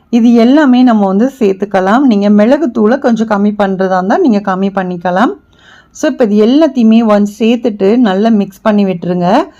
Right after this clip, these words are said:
இப்போ ஓரளவுக்கு நல்லாவே உங்களுக்கு அந்த தக்காளி நல்லா வதங்கி வந்துருச்சு. எப்பயுமே பிரியாணிக்கு கொஞ்சம் எண்ணெய் தாராளமா இருந்துச்சு அப்படின்னா இன்னுமே நல்லா இருக்கும். So, எண்ணெய் எனக்கு பார்க்கும்போது கொஞ்சம் கம்மியா இருந்த மாதிரி இருந்துச்சு.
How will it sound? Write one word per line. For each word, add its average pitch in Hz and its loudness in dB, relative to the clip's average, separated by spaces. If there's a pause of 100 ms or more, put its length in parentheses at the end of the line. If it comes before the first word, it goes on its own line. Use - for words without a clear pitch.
(240)
இப்போ 220 0
ஓரளவுக்கு 247 2
நல்லாவே 220 0
உங்களுக்கு 196 -2
அந்த 190 -4
தக்காளி 202 -2
நல்லா 208 0
வதங்கி 220 0
வந்துருச்சு. 185 -2 (1120)
எப்பயுமே 330 2 (100)
பிரியாணிக்கு 240 0 (100)
கொஞ்சம் 285 0
எண்ணெய் 202 0
தாராளமா 233 2
இருந்துச்சு 196 -4
அப்படின்னா 180 -2 (160)
இன்னுமே 226 2
நல்லா 190 0
இருக்கும். 190 -2 (460)
So, - -6 (100)
எண்ணெய் 285 2
எனக்கு 220 -2
பார்க்கும்போது 220 -2
கொஞ்சம் 220 -4
கம்மியா 214 2
இருந்த 202 -2
மாதிரி 190 -2
இருந்துச்சு. 175 -4